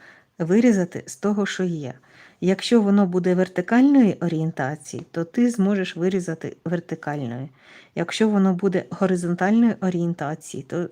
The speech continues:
зможеш вирізати горизонтальною. Це не від тебе залежить, що ти робиш. Більше того, воно не зберігається в твоїй студії, в твоїй бібліотеці взагалі. Воно зберігається,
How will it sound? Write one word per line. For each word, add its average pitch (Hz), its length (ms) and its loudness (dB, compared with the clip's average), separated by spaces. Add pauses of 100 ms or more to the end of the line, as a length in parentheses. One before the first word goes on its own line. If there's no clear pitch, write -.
зможеш 175 460 -4
вирізати 165 500 -6
горизонтальною. 160 800 -8 (420)
Це 214 360 2
не 196 200 2
від 190 160 -2
тебе 165 260 -2
залежить, 135 720 -8
що - 200 -12
ти 160 160 -10
робиш. 135 340 -12 (420)
Більше 208 320 2
того, 160 360 -4
воно 190 340 2
не 202 160 4
зберігається 185 760 0
в - 60 -20
твоїй 160 300 -8
студії, 190 540 -4
в - 60 -10
твоїй 180 240 -4
бібліотеці 165 640 -6
взагалі. 151 460 -8
Воно 220 260 -2
зберігається, 190 760 -4